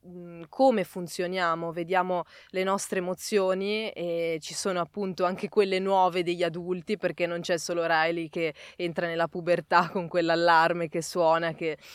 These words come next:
già quella è un'idea fantastica, ma è un film che secondo me ha veramente tanto da dare,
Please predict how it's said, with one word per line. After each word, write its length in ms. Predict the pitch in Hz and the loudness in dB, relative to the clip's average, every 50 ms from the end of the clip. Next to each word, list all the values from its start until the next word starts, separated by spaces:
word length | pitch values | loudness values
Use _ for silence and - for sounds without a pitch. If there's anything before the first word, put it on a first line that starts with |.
| - - | -20 -16
già 160 | - 170 175 160 | -8 -4 -4 -4
quella 220 | - 180 175 165 | -2 -2 0 0
è 40 | 165 | 0
un'idea 380 | 170 170 175 170 170 180 170 165 | -2 -2 -4 0 2 2 2 2
fantastica, 1000 | - - 180 180 180 - 180 165 160 160 - - - 185 - - 196 196 208 - - - - - - - - - - | 0 -2 -6 -6 -2 2 2 2 2 0 -4 -6 -6 -6 -2 2 2 2 2 0 -6 -20 -20 -18 -18 -20 -20 -16 -8
ma 480 | 196 208 214 208 202 196 196 196 196 190 | 0 4 6 6 8 8 8 8 6 6
è 340 | - 214 214 208 208 208 208 | 4 2 2 4 4 4 2
un 120 | 208 214 202 | 2 0 -4
film 380 | - - 240 226 233 240 240 | -4 -2 0 0 2 0 0
che 100 | 202 220 | 0 -2
secondo 400 | 202 - 202 - - 202 196 196 196 | -2 -2 -4 -2 -2 -2 0 0 0
me 140 | 196 202 | 0 2
ha 80 | 202 208 | 2 2
veramente 580 | 190 196 185 185 180 185 190 185 175 - 202 - | 2 2 2 2 2 0 -4 -6 -4 -4 -4 0
tanto 800 | - 190 175 175 175 180 175 - - 196 190 185 185 190 175 - | 2 2 2 2 0 -4 -6 -4 -2 2 4 4 4 4 4 2
da 140 | - 190 180 | 0 -2 2
dare, 500 | 175 190 170 165 165 170 180 185 190 | 4 6 6 6 6 4 4 2 0